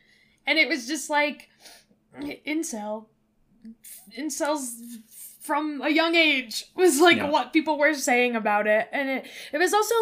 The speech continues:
Speaker 1: like, randomly really brutal, but then you didn't see a lot, and it felt, it just felt like I kept getting ready for a punch, and then it never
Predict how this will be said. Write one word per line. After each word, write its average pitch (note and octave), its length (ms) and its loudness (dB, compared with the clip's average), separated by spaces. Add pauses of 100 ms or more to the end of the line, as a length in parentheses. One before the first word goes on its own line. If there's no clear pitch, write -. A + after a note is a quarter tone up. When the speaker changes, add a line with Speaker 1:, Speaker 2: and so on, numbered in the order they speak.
(140)
Speaker 1:
like, D#4+ 120 -2
randomly D#4+ 560 0
really F4 280 0
brutal, A3+ 680 -4
but B3 240 -6
then A#3 180 -2
you B3+ 140 -2
didn't B3 380 -4
see G#3+ 360 -6
a C#4+ 60 2
lot, F4 400 2
and C4+ 120 -2
it B3+ 160 -4
felt, C4+ 480 -4 (800)
it A#3+ 100 -8
just D#4+ 220 -4
felt E4+ 180 4
like F#4+ 160 0
I F4+ 100 0
kept - 600 -2
getting G4 300 -4
ready B3+ 260 2
for D#4 220 -6
a E4+ 120 0
punch, G4+ 500 -10 (300)
and D#4 200 -4
then D4+ 140 -4
it C#4 160 -8
never D4+ 840 -6